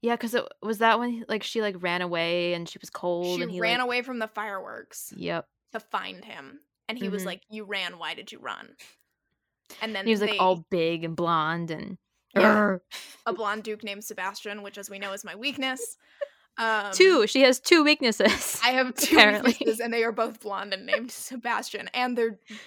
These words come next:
Speaker 2: dukes, although
Speaker 1: Yeah.
Speaker 2: one of them becomes a duke later. Anyway, the point is, they end up in the, the library, and he
Speaker 1: Mm-hmm.
Speaker 2: he fingers her from behind
Speaker 1: Does
Speaker 2: through
Speaker 1: he?
Speaker 2: the slit
Speaker 1: I
Speaker 2: in her drawers.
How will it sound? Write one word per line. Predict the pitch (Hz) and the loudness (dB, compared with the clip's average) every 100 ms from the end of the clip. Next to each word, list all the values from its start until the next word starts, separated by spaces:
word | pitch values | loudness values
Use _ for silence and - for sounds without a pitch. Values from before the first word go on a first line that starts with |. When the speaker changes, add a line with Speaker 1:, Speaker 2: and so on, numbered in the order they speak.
| - | -12
Speaker 2:
dukes, | 262 233 - - | -8 -8 -10 -6
although | 220 214 214 | -4 -2 -2
Speaker 1:
Yeah. | 294 | 0
Speaker 2:
one | 247 214 | 0 -2
of | 214 | -8
them | 202 | -12
becomes | 185 - 214 214 | -12 -10 -8 -8
a | - | -12
duke | - - | -16 -12
later. | 233 202 - | -10 -8 -8
Anyway, | 226 - | -8 -8
the | - | -10
point | 302 220 | -8 -6
is, | 202 - - - _ _ _ | -8 -10 -20 -20 _ _ _
they | 233 220 | -4 -2
end | 214 | -2
up | 202 | -6
in | 185 | -8
the, | 139 - 214 | -10 -14 -10
the | 196 | -8
library, | 160 151 202 110 92 - - - | -4 -6 -6 -8 -8 -10 -14 -10
and | - 226 | -10 -10
he | 233 | -6
Speaker 1:
Mm-hmm. | 190 185 180 - - _ | -4 -4 -6 -12 -20 _
Speaker 2:
he | _ - - - - - | _ -20 -20 -20 -20 -20
fingers | 233 262 302 | -16 -16 -14
her | 269 - | -14 -10
from | 247 226 | -10 -8
behind | - 240 - - _ _ _ _ _ 175 | -10 -12 -12 -18 _ _ _ _ _ 0
Speaker 1:
Does | 214 269 | 4 4
Speaker 2:
through | |
Speaker 1:
he? | 262 | 4
Speaker 2:
the | - | 10
slit | 196 254 339 | 12 12 10
Speaker 1:
I | |
Speaker 2:
in | 254 247 | 4 -2
her | 220 | -6
drawers. | 208 214 117 - - | -4 -6 -6 -10 -18